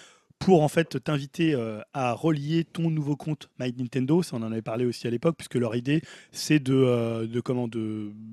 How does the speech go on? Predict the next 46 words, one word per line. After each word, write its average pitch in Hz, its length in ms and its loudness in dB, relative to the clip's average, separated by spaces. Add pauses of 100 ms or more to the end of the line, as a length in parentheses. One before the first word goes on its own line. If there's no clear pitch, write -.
(160)
d'unifier, 147 540 -2
en 160 80 0
fait, - 200 -6
les 135 100 -6
comptes 156 320 -10
qui 139 100 -6
existent 120 240 -8
déjà, 127 220 2
puisque 143 180 -8
tu - 100 -12
peux 123 120 -4
avoir 117 180 -2
un 123 60 -6
compte - 300 -12 (300)
sur - 240 -8
ta 135 120 -8
trois 117 160 -10
D 120 80 -4
S, 156 260 -4 (240)
un 143 120 -2
compte 143 260 -4
sur - 280 -8
ta 110 640 -8
Wii 123 200 -6
U, 180 160 6 (280)
un 139 100 0
compte 143 220 0
sur - 160 -10
ton 110 140 -8
P 123 120 -2
C, 165 280 2
un 135 80 -2
compte - 180 -6
sur - 180 -14
ton - 120 -14
smartphone. - 440 -2 (280)
Et 127 80 -2
là, 139 80 2
l'idée, 143 260 2
c'est - 140 -4
d'avoir 123 300 -2
un 156 120 0
seul 151 240 2
et 131 60 4
même 123 160 0
compte - 260 -8